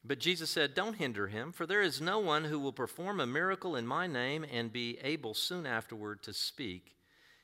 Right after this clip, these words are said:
evil of me. For he who is not against us is for us." Now that's pretty broad. "For whoever gives you a cup of water to drink because of your name as followers of Christ, truly I say to you, he will not lose his reward."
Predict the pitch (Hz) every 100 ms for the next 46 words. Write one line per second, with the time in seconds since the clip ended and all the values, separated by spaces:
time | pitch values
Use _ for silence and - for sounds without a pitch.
0 | _ - 165 95 82 78 82 76 76 -
1 | 139 143 196 196 135 127 147 147 101 143
2 | 208 - - - 107 101 135 - - -
3 | _ _ _ _ _ _ _ _ 143 151
4 | - - 208 143 76 - - - - -
5 | - 127 208 - 147 117 92 120 180 113
6 | - - - _ _ _ _ _ _ _
7 | _ _ _ _ _ _ _ _ _ _
8 | _ _ _ _ _ - 156 202 190 165
9 | 139 170 147 165 - 175 160 131 151 151
10 | 127 110 156 170 147 123 117 107 123 123
11 | 120 107 113 147 175 107 - 123 127 131
12 | 113 101 - 120 147 - - 165 151 135
13 | 131 - 139 131 127 151 120 135 110 107
14 | 107 107 127 139 110 110 107 - 95 92
15 | 92 85 78 -